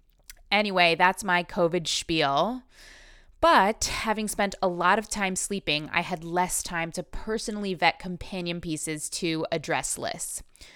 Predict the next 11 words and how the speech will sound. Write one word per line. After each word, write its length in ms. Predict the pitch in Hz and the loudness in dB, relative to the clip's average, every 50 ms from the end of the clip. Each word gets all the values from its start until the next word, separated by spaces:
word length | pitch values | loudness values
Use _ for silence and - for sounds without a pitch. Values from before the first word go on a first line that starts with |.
| _ _ _ _ _ _ _ _ | _ _ _ _ _ _ _ _
For 200 | - - 240 220 | -2 0 2 4
those 240 | 233 233 247 240 | 4 4 4 2
of 60 | 302 262 | 0 -2
you 160 | 262 262 247 | 0 0 0
who 100 | 214 240 | 0 0
have 180 | 214 208 196 - - | 0 0 0 -2 0
already 360 | 190 196 202 202 202 196 202 185 | 0 2 2 2 2 0 -2 -4
taken 320 | - 202 180 175 185 165 | -4 -4 -4 -4 -4 -4
a 80 | 175 175 | 0 0
listen 420 | 175 180 - - 190 175 175 170 - - | 0 0 0 -2 -4 -6 -6 -8 -8 -8
to 560 | - - 190 175 170 170 170 170 165 170 - | -6 -4 -2 0 0 0 0 0 -2 -2 -4